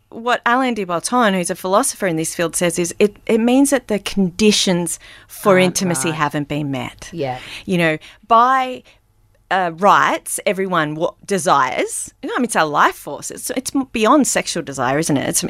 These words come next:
Speaker 1: it's our free will. It's
Speaker 2: Yes.
Speaker 1: our, you know, impetus to do things. It's our motivation. It's an expression of everything we want. So if this is innate and part of us, then we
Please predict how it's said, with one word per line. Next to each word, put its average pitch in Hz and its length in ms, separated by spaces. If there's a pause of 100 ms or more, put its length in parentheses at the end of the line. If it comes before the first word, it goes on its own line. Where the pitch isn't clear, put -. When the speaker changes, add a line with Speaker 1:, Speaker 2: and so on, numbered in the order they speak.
Speaker 1:
it's - 160
our - 140 (200)
free 262 240
will. 156 380 (720)
It's 165 340
Speaker 2:
Yes. 156 140
Speaker 1:
our, 151 680
you 185 160
know, 156 60
impetus 180 460
to 156 100
do 170 280
things. 151 260
It's 160 160
our 151 100
motivation. 151 880
It's 101 260
an 175 120
expression 180 540
of 160 120
everything 151 340
we 147 140
want. 147 560 (880)
So 233 120
if 240 100
this 320 180
is 247 100
innate 185 480
and 160 160
part 233 320
of 185 120
us, - 340
then 156 400 (120)
we 156 580